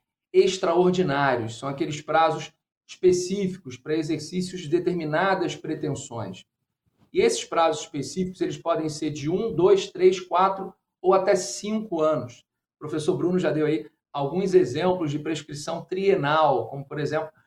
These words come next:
no caso do acidente de trânsito. Agora,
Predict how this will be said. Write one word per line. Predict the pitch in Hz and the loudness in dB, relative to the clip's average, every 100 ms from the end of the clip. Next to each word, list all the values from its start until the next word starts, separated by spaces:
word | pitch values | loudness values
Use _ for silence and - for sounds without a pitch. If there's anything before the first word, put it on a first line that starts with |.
| _ _ | _ _
no | 156 | -20
caso | - 156 156 151 | -4 0 0 0
do | 156 | -2
acidente | 151 143 139 147 151 147 151 - - | -2 -8 -8 -6 -6 -8 -12 -14 -12
de | 156 | -10
trânsito. | 151 135 139 131 113 110 _ _ _ _ _ | -10 -4 -2 -2 -4 -10 _ _ _ _ _
Agora, | 175 175 156 113 - | 0 4 6 4 -2